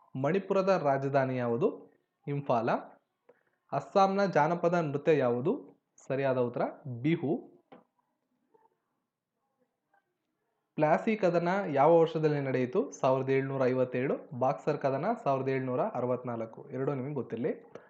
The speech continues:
ಹಾವುಗಳ ಬಗ್ಗೆ ಅಧ್ಯಯನ ಮಾಡುವಂಥ ವಿಧಾನ ಸರ್ಪೆಂಟಾಲಜಿ. ರಷ್ಯಾ ದೇಶದ ಕರೆನ್ಸಿ ಯಾವುದು? ರೂಬಲ್.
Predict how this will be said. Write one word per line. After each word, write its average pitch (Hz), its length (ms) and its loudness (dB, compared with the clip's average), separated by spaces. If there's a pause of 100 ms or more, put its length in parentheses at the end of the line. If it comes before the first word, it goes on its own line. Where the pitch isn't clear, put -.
(180)
ಹಾವುಗಳ 190 400 4
ಬಗ್ಗೆ 170 320 0
ಅಧ್ಯಯನ 156 360 2
ಮಾಡುವಂಥ 143 400 0
ವಿಧಾನ 131 360 -2 (880)
ಸರ್ಪೆಂಟಾಲಜಿ. 156 840 2 (1200)
ರಷ್ಯಾ 156 380 2
ದೇಶದ 175 320 0
ಕರೆನ್ಸಿ 160 440 -2
ಯಾವುದು? 139 640 0 (140)
ರೂಬಲ್. 139 520 -2